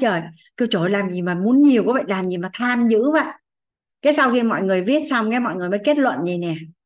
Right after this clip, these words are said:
Tưởng á là không tham mà hóa ra là tham không tưởng. Tức là viết một hồi á là thấy nó quá hai trăm điều luôn. Và mọi người mới phát hiện ra là như vậy.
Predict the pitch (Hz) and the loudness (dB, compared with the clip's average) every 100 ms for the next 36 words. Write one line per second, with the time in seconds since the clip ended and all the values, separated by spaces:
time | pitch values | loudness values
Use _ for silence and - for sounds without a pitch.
0 | _ _ _ _ _ _ _ 196 160 170 | _ _ _ _ _ _ _ 0 0 0
1 | 226 285 254 170 - 233 226 240 226 214 | 0 2 0 -2 -2 -2 0 0 0 0
2 | 180 190 226 285 254 208 202 233 233 226 | -2 0 0 0 0 -2 -2 -2 -2 -2
3 | 254 285 220 160 254 254 - _ _ _ | 0 2 2 0 0 -2 -4 _ _ _
4 | - - _ 294 330 247 196 294 339 285 | -20 -20 _ 2 4 4 4 2 4 2
5 | 202 202 214 208 196 190 208 277 - - | 2 0 2 4 4 2 0 -2 -6 -8
6 | 180 170 247 277 294 254 233 302 320 247 | -8 -4 0 2 2 2 0 0 -4 -4
7 | 220 220 208 185 208 220 165 - _ _ | -4 0 0 0 -2 -2 -6 -14 _ _
8 | _ _ _ _ _ 208 196 208 220 220 | _ _ _ _ _ -2 0 -2 0 0
9 | 208 233 330 311 294 196 196 233 220 185 | 0 -4 -6 -2 0 0 -4 -4 -4 -4
10 | 208 214 190 | -4 -4 -4